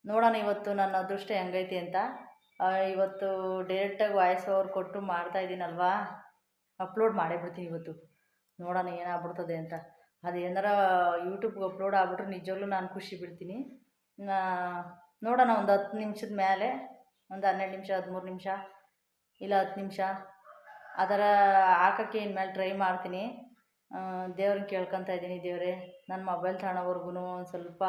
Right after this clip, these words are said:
ನನ್ನ ಕಾಪಾಡಪ್ಪ ಅಂತ ಕೇಳ್ಕೊತಾ ಇದ್ದೀನಿ. ನನಗೆ ನಿಜವಾಗ್ಲೂ ಡೈಲಿ ವಿಡಿಯೋ ಹಾಕೋಕ್ಕೆ ನನಗೆ ತುಂಬ ಇಷ್ಟ. ನಮ್ಮ ಯಜಮಾನ್ರು ನನಗೆ ಸಪೋರ್ಟ್ ಮಾಡ್ತಾರೆ.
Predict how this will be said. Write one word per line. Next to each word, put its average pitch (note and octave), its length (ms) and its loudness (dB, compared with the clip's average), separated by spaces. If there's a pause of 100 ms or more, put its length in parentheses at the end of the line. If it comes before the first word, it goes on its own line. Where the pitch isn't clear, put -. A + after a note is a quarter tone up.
(840)
ನನ್ನ F#3 180 -8
ಕಾಪಾಡಪ್ಪ F3+ 580 2
ಅಂತ F3+ 140 -4
ಕೇಳ್ಕೊತಾ E3+ 500 -6
ಇದ್ದೀನಿ. E3 280 -6
ನನಗೆ F3+ 400 -6
ನಿಜವಾಗ್ಲೂ G3 460 -2
ಡೈಲಿ G3+ 280 -2
ವಿಡಿಯೋ G3 360 2
ಹಾಕೋಕ್ಕೆ F#3+ 480 2
ನನಗೆ F#3 300 -4
ತುಂಬ F3+ 220 -4
ಇಷ್ಟ. F#3 280 -4 (760)
ನಮ್ಮ G3+ 160 0
ಯಜಮಾನ್ರು G3+ 460 0
ನನಗೆ G3 200 0
ಸಪೋರ್ಟ್ F3 380 -8
ಮಾಡ್ತಾರೆ. F3 760 -6